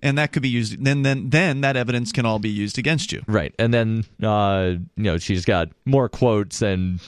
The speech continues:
Speaker 2: much longer. It's a nine-page decision here. So it's
Speaker 1: Relatively
Speaker 2: not that
Speaker 1: short
Speaker 2: long.
Speaker 1: <laughs> as far as court
Speaker 2: Relatively
Speaker 1: decisions
Speaker 2: short,
Speaker 1: go.
Speaker 2: but as far as, you know, like,
Speaker 1: Yeah.
Speaker 2: just continuing to read what she
Speaker 1: Yeah,
Speaker 2: wrote.
Speaker 1: yeah, no. Uh,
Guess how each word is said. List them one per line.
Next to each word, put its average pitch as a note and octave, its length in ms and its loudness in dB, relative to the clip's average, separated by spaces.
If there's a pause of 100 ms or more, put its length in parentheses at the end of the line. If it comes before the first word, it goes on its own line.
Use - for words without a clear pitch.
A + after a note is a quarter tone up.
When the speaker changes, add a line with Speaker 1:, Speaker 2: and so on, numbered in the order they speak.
(120)
Speaker 2:
much A#2 440 0
longer. G#2 640 0
It's F#2+ 460 -4 (260)
a A2 160 2
nine-page A2+ 1000 0 (220)
decision F#2 560 0 (140)
here. B2+ 200 0
So A3 180 2
it's G#3 140 -2
Speaker 1:
Relatively B2 460 0
Speaker 2:
not F#3 100 4
that A3+ 60 6
Speaker 1:
short D#3 140 -2
Speaker 2:
long. A2 220 0 (120)
Speaker 1:
<laughs> A#2 120 -4
as D3 160 -2
far D3+ 220 0
as C3+ 120 2
court C#4 100 6
Speaker 2:
Relatively G#3+ 400 0
Speaker 1:
decisions D#3+ 240 0
Speaker 2:
short, F#3+ 240 2
Speaker 1:
go. - 20 -6 (300)
Speaker 2:
but G#3+ 100 4
as G#3 120 0
far G#3 220 2
as, D#3+ 100 -2
you F3 80 0
know, D#3 180 4
like, C#3+ 140 2
Speaker 1:
Yeah. G#2+ 120 -4 (160)
Speaker 2:
just - 340 0
continuing D#3 720 0
to E3 120 2
read B2+ 260 0
what C3 180 0
she - 140 -4
Speaker 1:
Yeah, D#3+ 100 4
Speaker 2:
wrote. B3+ 180 4
Speaker 1:
yeah, G2+ 40 -2
no. A2+ 220 -4 (320)
Uh, D3 220 2